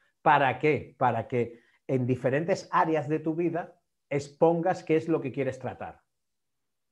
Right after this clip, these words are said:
Te pongo un ejemplo del que yo hago y así a lo mejor la, así lo entiendo. Imagínate, ponemos tres áreas, de, el área de tu vida personal, tu negocio, tu vida familiar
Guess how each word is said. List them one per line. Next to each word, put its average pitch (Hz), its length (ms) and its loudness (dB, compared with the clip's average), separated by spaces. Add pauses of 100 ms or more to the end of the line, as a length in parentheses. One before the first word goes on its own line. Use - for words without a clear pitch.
Te 123 100 0
pongo 143 240 -2
un 160 80 0
ejemplo 165 320 0
del 135 200 0
que 120 120 -4
yo 113 160 -2
hago 156 380 -2
y 123 100 -8
así 127 240 -4
a 127 60 0
lo 117 80 -4
mejor 123 240 -6
la, 127 120 -8 (160)
así 104 160 -14
lo 117 60 -8
entiendo. 98 300 -12
Imagínate, 156 580 -6 (560)
ponemos 156 320 0
tres 143 180 -2
áreas, 120 300 -4
de, 131 220 0
el 127 140 -2
área 139 200 0
de 117 120 -4
tu 110 140 -10
vida 131 640 -2 (320)
personal, 147 560 -4 (180)
tu 135 120 -2
negocio, 147 560 -2
tu 127 100 -2
vida 127 180 -2
familiar 143 600 0